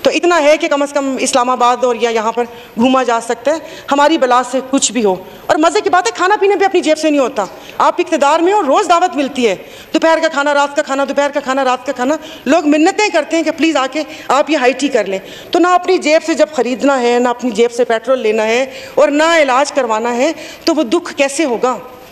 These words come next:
अपनी जेब से कुछ खर्च करें तो दुख होगा। तो please, अ, इस सब चीज़ों को देखें और इस कुर्सी को भी बेतौकीर ना होने दें कि आप ruling दें,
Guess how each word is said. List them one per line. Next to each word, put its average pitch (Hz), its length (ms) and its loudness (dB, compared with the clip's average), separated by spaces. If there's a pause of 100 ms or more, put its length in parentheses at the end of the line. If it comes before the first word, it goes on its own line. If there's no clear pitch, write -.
(240)
अपनी 269 220 0
जेब 254 180 2
से 269 140 -8
कुछ 277 240 -4
खर्च 247 220 -2
करें 262 220 0
तो 330 100 -2
दुख 240 220 -4
होगा। 196 240 -2 (580)
तो 277 60 4
please, 294 480 0
अ, 254 100 0
इस - 240 -6
सब 302 140 0
चीज़ों 285 260 0
को 294 100 0
देखें 247 420 0 (260)
और 339 120 2
इस 339 100 -4
कुर्सी - 340 -2
को 415 80 2
भी 359 100 0
बेतौकीर 285 540 0
ना 302 120 2
होने 254 300 0
दें 277 260 0 (320)
कि - 60 0
आप 294 160 0
ruling 311 380 2
दें, 220 220 -2